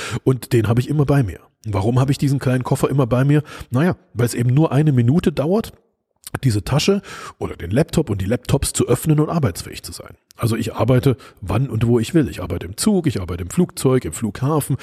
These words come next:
ab und zu sogar beim Autofahren. Bitte sagt es nicht weiter, ja. Und ich arbeite auch, wenn ich mein Auto zum Reifenwechsel in die Werkstatt bringe. Habe ich eine halbe Stunde Zeit, kann ich innerhalb einer Minute, ähm, meinen Laptop aufklappen und mich in meine Arbeit vertiefen.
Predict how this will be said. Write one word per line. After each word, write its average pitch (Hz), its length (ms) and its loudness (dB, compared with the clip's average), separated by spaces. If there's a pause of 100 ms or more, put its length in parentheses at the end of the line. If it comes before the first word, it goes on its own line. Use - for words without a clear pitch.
(200)
ab - 140 -4
und 120 140 -2
zu 139 100 2
sogar 110 220 0
beim - 160 -6
Autofahren. 160 720 2
Bitte - 160 -2
sagt - 240 -10
es - 80 -8
nicht 78 160 -8
weiter, 117 340 0
ja. 117 140 -2 (380)
Und - 260 -2
ich - 200 -4
arbeite 175 320 2
auch, 170 120 -2
wenn 170 100 2
ich 156 120 0
mein 147 140 2
Auto 170 260 2
zum 139 160 0
Reifenwechsel 147 560 0
in 139 40 2
die 143 80 2
Werkstatt 190 360 -2
bringe. - 240 -10
Habe 117 160 -4
ich 117 60 0
eine 110 60 2
halbe 135 200 4
Stunde 135 260 2
Zeit, 208 340 -4
kann 135 180 -2
ich 135 120 0
innerhalb 139 380 2
einer 131 160 4
Minute, 131 420 2 (360)
ähm, 120 360 2
meinen 120 160 2
Laptop - 360 0
aufklappen - 440 -2
und 110 100 -4
mich 110 140 0
in 101 100 -2
meine 98 280 -2
Arbeit 82 320 -4
vertiefen. - 480 -12